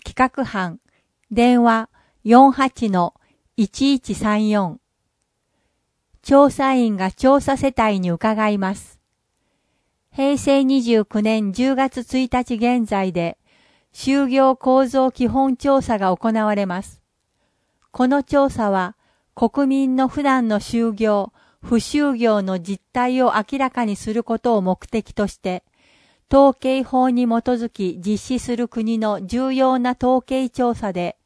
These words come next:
昭和三十一年以来、十七回目の調査です。パソコンやスマートフォンを使って、簡単に回答することが可能となっています。九月下旬に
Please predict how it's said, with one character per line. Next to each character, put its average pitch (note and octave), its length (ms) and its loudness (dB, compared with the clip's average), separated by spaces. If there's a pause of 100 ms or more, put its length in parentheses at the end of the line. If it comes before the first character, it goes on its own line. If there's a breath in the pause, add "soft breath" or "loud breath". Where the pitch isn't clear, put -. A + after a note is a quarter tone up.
(500)
昭 C4+ 320 4
和 C4+ 160 2
三 C4+ 320 0
十 A3 240 0
一 A3 220 -6
年 A#3+ 320 0
以 A3+ 60 -2
来、 F#3 320 -6 (480 soft breath)
十 B3 280 2
七 B3+ 300 0
回 B3+ 320 -2
目 B3+ 140 0
の A3 100 0
調 A3+ 240 -2
査 F#3+ 180 -6
で E3 140 -6
す。 - 240 -16 (1120)
パ A3 80 -2
ソ B3+ 200 2
コ B3+ 180 2
ン B3 140 2
や A#3+ 280 -2 (160)
ス - 240 0
マ C4+ 220 4
ー C#4 60 -4
ト C#4+ 120 2
フ - 80 -8
ォ A#3+ 40 2
ン A3 180 2
を F#3+ 100 0
使 - 260 -8
っ G#3 80 -4
て、 - 380 -6 (320)
簡 B3+ 300 0
単 C4 280 2
に B3+ 140 0
回 A#3+ 280 0
答 C4 180 2
す B3 180 -2
る B3 100 0
こ B3 140 -2
と B3+ 140 0
が G#3+ 100 0
可 - 180 -4
能 B3 240 4
と A#3+ 160 0
な A#3 120 0
っ A#3+ 80 -6
て - 160 -6
い F3+ 120 -4
ま E3+ 160 -6
す。 - 200 -20 (1300)
九 D4 140 -2
月 C4 320 0
下 G3 180 0
旬 A#3 320 0
に A3 280 -4